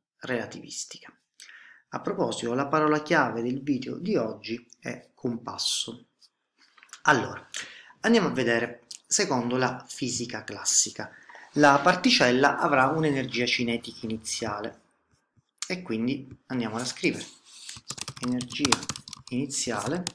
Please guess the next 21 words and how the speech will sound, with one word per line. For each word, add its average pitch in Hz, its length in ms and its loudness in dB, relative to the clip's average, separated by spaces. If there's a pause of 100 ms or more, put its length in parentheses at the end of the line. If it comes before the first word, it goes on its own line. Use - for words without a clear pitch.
stiamo - 480 -8
lavorando 120 560 0
con 117 240 -6
la 113 120 -2 (160)
fisica 117 560 -6 (440)
classica, - 640 -6 (640)
l'energia 156 520 -2
iniziale 127 760 -2 (220)
sarà 147 320 0
data 117 680 -6 (580)
da - 180 0
questa 110 280 -6
relazione, 120 680 -4
sarà 113 260 -10
data 113 440 -6
da 107 200 -4 (1300)
un 127 120 2
mezzo 113 600 -2 (360)
massa 117 500 -4 (360)
per 151 200 -4
velocità 113 540 -8